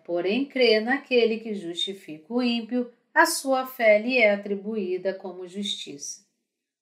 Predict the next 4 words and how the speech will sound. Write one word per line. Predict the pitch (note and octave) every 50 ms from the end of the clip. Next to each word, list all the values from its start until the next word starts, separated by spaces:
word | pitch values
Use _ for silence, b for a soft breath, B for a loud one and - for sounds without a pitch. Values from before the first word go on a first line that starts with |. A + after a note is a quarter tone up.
| _ -
Romanos | F3+ F3 E3+ D#3+ D3 C#3+ D3 D#3+ F3 F3+ -
quatro, | - - - A#3+ A#3+ B3+ C4+ C4+ C4 D4 D4+ D#4 D#4 - - _ _
cinco. | - - - - - - B3+ G#3+ G3 F#3+ G3 - - _ _ _ _ _ _ _ _ _ _ _ _ _ _ _ _ _ _ _ _ _ _ _ _ -
Irmãos, | F4+ F#4 D4+ C4 A#3+ G3 E3 D3+ D3 D3+ D3+ - - - -